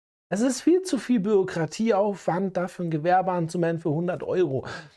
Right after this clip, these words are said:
Wenn du am Anfang sagst, am, „Ich bin froh, die ersten paar Monate erstmal mit hundert Euro und mein Ziel sind dann zweitausend Euro“, dann ist alles okay, dann baust du dir ein Business auf. Aber bitte, ähm, für hundert Euro bau dir kein Business auf. Hör damit auf.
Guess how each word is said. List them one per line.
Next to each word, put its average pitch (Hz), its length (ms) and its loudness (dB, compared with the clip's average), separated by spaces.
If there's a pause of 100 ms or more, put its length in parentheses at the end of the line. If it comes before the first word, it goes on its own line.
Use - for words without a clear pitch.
(500)
Wenn 202 140 2
du 240 100 6
am 202 80 0
Anfang 233 400 2
sagst, 208 240 2
am, 170 200 -2 (340)
„Ich - 160 -12
bin 180 140 2
froh, 202 500 2
die 165 140 2
ersten 185 300 0
paar 175 160 0
Monate 185 320 4
erstmal 170 220 2
mit 160 160 0
hundert 180 280 2
Euro 202 380 2
und 180 120 0
mein 165 180 -2
Ziel 175 200 0
sind 160 120 0
dann 156 160 0
zweitausend 175 640 0
Euro“, 139 140 2
dann 139 180 2
ist 143 120 -6
alles 170 280 2
okay, 170 260 0
dann 151 160 4
baust 151 240 0
du 175 60 4
dir 156 60 0
ein - 20 -8
Business 170 300 -2
auf. - 180 0
Aber 131 240 2 (640)
bitte, 185 420 2 (280)
ähm, 147 240 0
für 170 160 2
hundert 233 320 4
Euro 190 240 4
bau 196 200 4
dir 190 120 4
kein 196 320 0
Business 160 320 -2
auf. 120 200 0
Hör 214 140 4
damit 196 260 2
auf. 165 540 0